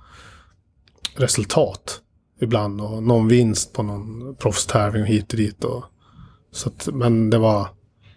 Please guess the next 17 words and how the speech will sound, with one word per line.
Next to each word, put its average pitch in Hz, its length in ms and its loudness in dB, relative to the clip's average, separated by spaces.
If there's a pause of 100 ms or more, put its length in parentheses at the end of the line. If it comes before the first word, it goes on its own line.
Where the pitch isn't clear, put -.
(640)
alldeles, 120 440 4
för 120 120 2
jag 117 80 4
visste 120 260 4
aldrig 110 180 2
om 107 80 0
jag 107 80 -2
skulle 107 180 -4
stå 110 220 2
på 120 120 -4
nästa, 113 400 -2
liksom. 160 420 -14
Och 123 100 -12
så 123 100 -4
när 113 340 -4
du 113 80 0
har 113 360 4